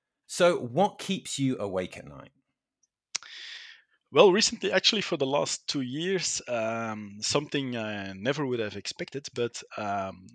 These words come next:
Speaker 2: we have a, a data management, uh, solution, uh, D P G Media Data Lab, which is, uh, created, uh, for both Belgian and, and, Dut-, and Dutch markets, with which advertisers can create their own, uh,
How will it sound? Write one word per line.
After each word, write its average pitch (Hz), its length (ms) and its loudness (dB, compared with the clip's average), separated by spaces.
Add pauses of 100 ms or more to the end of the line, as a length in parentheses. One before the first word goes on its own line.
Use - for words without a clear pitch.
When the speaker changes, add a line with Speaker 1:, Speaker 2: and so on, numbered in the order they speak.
(140)
Speaker 2:
we 113 200 -2
have 127 240 0
a, 110 160 -2
a 110 100 -6
data 120 340 -2
management, 110 600 -6
uh, 98 200 -8
solution, 127 600 -4
uh, - 680 -14
D 107 120 -6
P - 100 -10
G - 100 -4
Media 107 300 -4
Data 117 320 0
Lab, 135 180 -6 (520)
which 110 200 -2
is, - 220 -4
uh, 98 200 -6
created, 101 460 -6 (180)
uh, 92 580 -8
for 104 200 -8
both 104 260 -4
Belgian 101 360 -4
and, 95 200 -14
and, 92 200 -14
Dut-, 90 320 -14
and 90 160 -16
Dutch - 240 -6
markets, 120 500 -8
with 107 180 -10
which - 240 -6
advertisers 107 760 -6
can 104 180 -10
create 104 460 -6 (480)
their 110 240 0
own, 110 260 -2
uh, 104 280 -2